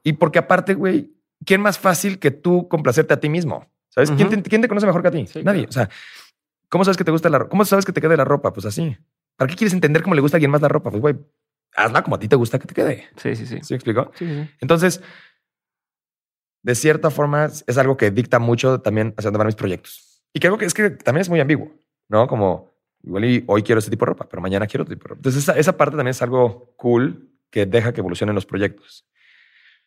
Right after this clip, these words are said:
Speaker 1: Em, sí. <laughs>
Speaker 2: <laughs> Entonces, hacia allá va este asunto.
Speaker 1: O sea, el, el proyecto
Speaker 2: ¿Tienes como
Speaker 1: como
Speaker 2: un
Speaker 1: tal,
Speaker 2: siguiente paso?
Speaker 1: como tal, fabric-, ah, sí, te, te hablaba de ese milestone a largo, largo
Speaker 2: Y me
Speaker 1: plazo.
Speaker 2: dijiste, "Rar tiene dos partes, pero digital y
Speaker 1: Sí.
Speaker 2: digital y"
Speaker 1: Tienes la parte digital,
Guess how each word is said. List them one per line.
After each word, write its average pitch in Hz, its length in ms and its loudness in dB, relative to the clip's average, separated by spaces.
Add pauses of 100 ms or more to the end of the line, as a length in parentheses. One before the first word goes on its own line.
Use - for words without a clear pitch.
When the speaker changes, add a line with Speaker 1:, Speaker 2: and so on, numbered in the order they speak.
(400)
Speaker 1:
Em, 92 720 -2 (180)
sí. 95 140 -4 (180)
<laughs> - 360 -8
Speaker 2:
<laughs> - 260 0
Entonces, 127 340 -2
hacia 139 200 4
allá 135 200 6
va 127 140 4
este 123 160 -4
asunto. 110 340 -6 (220)
Speaker 1:
O 165 80 4
sea, 175 140 4
el, 175 100 -4
el 165 80 2
proyecto 180 260 0
Speaker 2:
¿Tienes 160 240 4
como 185 140 0
Speaker 1:
como 165 80 8
Speaker 2:
un 165 60 4
Speaker 1:
tal, 170 80 6
Speaker 2:
siguiente 165 280 4
paso? 160 240 2
Speaker 1:
como 160 380 4
tal, - 420 2
fabric-, 151 300 2
ah, 147 100 2
sí, 147 120 0
te, 131 140 2
te - 80 2
hablaba 165 180 6
de 196 60 2
ese 180 140 0
milestone 143 480 0
a 113 80 2
largo, 113 460 4
largo 101 200 2
Speaker 2:
Y 165 40 4
me 156 80 2
Speaker 1:
plazo. 139 80 4
Speaker 2:
dijiste, 156 200 0
"Rar 151 180 2
tiene 151 180 0
dos 131 100 -2
partes, 117 260 -2
pero 113 140 0
digital 120 380 0
y 151 80 2
Speaker 1:
Sí. 127 80 2
Speaker 2:
digital 170 300 0
y" 127 160 -4 (200)
Speaker 1:
Tienes 156 180 2
la 139 80 2
parte 127 180 2
digital, 170 520 -2